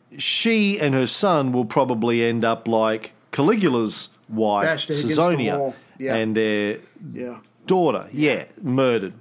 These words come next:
Speaker 2: Yeah.
Speaker 1: Um, so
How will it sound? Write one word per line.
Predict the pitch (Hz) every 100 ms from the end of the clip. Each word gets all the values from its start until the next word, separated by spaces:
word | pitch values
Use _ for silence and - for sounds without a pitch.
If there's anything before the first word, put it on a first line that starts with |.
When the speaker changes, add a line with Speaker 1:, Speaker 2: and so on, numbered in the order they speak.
| -
Speaker 2:
Yeah. | 107 85 - - - - - 170 165 170 165
Speaker 1:
Um, | 156 165 - -
so | - - - 320 285 160 131 139 196